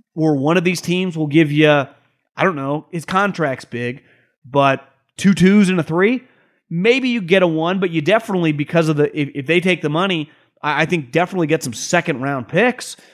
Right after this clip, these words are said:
So you could reload, pivot, and draft one of these quarterbacks and just kinda restart your franchise. So I think their options are, are plentiful, and, and to me, a lot of good options. And like I said, I,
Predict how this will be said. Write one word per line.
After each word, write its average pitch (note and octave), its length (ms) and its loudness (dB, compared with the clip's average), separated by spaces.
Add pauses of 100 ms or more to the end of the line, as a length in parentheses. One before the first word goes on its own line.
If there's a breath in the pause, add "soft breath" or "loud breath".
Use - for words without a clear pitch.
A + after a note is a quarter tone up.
(240 soft breath)
So D3+ 400 2
you C#3+ 200 -4
could C#3 140 -4
reload, D#3 540 0
pivot, F#3 340 -4
and E3+ 140 -8
draft F3 280 0
one F#3+ 160 2
of F#3 40 -2
these F#3+ 140 -2
quarterbacks F#3+ 640 2
and D#3 100 -6
just D#3 120 -8
kinda E3 180 0
restart E3+ 440 2
your D3+ 80 -6
franchise. G#3 500 -2
So C3+ 300 -2 (360 soft breath)
I F3 120 -2
think G3+ 160 -8
their D#3 160 -2
options G#3 580 -6 (520 soft breath)
are, C#3+ 640 2 (460 soft breath)
are E3+ 140 -4
plentiful, F#3 800 0
and, D#3 200 -6
and D3+ 180 -2
to D3+ 100 -6
me, G3+ 160 2
a F#3+ 80 4
lot E3 200 4
of B2+ 220 -6
good E3+ 220 4
options. E3 580 0
And A#2 300 -16
like E3 200 -4
I F#3 60 0
said, E3 200 -2
I, C#3 200 -4